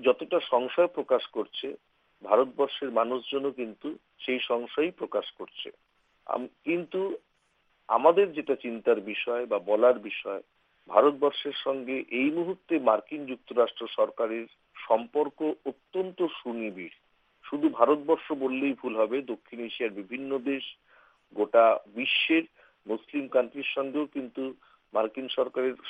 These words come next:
সম্পর্ক যে সব ক্ষেত্রে খারাপ তা তো না, ভালোও আছে।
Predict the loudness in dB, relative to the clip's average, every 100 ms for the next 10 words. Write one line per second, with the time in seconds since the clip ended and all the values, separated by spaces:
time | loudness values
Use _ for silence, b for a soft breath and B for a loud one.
0 | -4 -2 -2 -4 -4 -4 -6 -6 b b
1 | -12 8 8 8 -4 -4 -4 -8 2 8
2 | 10 8 4 -2 0 0 0 -4 0 6
3 | 6 6 2 -2 -18